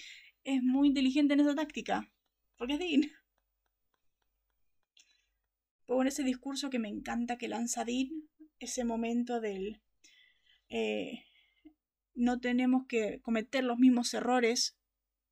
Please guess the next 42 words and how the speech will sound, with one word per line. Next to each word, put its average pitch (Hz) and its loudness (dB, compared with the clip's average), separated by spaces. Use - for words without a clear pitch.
Me 240 0
encanta 302 2
ese 262 0
discurso, 247 -2
el, 214 -4
todo 262 -2
el 262 -4
capítulo 240 -4
de 180 -8
"No 277 0
debemos 277 0
cometer 240 -2
los 269 0
mismos 262 6
errores". 240 2
Y 247 -10
Sam 262 2
de, 240 2
"¿A 247 -14
qué 262 -8
te 262 -4
refieres 254 -2
con 233 -2
eso? 285 2
Ya 233 -8
lo 233 2
dijiste, 233 -4
pero 214 -6
¿qué 240 -8
significa 233 -4
eso?". 233 -4
"¿No 277 -2
lo 254 2
ves? 269 -2
Trato 214 -10
de 208 -4
papá, 233 -2
el 214 -2
mío, 247 0
ahora. 226 -4
Y 247 0
esto, - -2